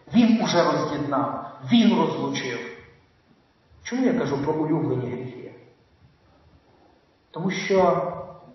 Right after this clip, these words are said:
існує закон. Ми робимо те, що ми любимо. Не може бути такого, щоб ви щось дуже не любили,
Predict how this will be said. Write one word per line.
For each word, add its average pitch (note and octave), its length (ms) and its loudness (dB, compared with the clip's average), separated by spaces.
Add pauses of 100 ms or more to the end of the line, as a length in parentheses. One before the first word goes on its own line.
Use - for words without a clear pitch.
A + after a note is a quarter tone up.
існує G3+ 380 -4
закон. F3+ 640 -4 (720)
Ми D3+ 200 -2
робимо E3 500 2
те, G3+ 260 2
що - 240 -4
ми F3 460 -4 (1400)
любимо. E3 800 -10 (2500)
Не F#3 60 -6
може G3 280 0
бути A#2+ 240 -6
такого, - 680 -8 (1120)
щоб C3 240 -6
ви D#3+ 420 4 (1040)
щось - 400 2
дуже G3+ 280 4
не F#3 180 4
любили, F#3 580 4